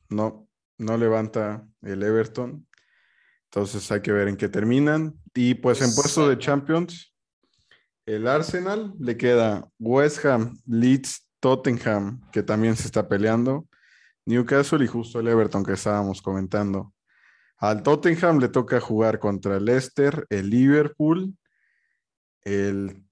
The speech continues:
Speaker 1: Arsenal, el Burnley y cierra con el Norwich. Y después ya el Man U, queda Chelsea, Brentford, Brighton, Crystal Palace y ya.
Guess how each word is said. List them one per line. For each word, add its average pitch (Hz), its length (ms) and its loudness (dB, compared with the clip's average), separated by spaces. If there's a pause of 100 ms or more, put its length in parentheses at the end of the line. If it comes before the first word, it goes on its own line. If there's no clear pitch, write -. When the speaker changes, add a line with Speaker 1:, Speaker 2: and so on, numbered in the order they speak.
(300)
Speaker 1:
Arsenal, 180 800 0 (460)
el 113 180 2
Burnley 160 320 4
y 151 80 4
cierra 123 300 2
con 113 160 2
el 110 100 2
Norwich. 101 540 0 (640)
Y 127 420 0 (120)
después 107 500 -4
ya 104 340 -2 (720)
el 104 160 0
Man 156 340 4
U, 185 280 4 (260)
queda 110 580 2 (540)
Chelsea, 120 640 2
Brentford, 135 720 2
Brighton, 156 680 4
Crystal 143 440 2
Palace 156 600 0 (1160)
y 101 400 -4
ya. 147 320 2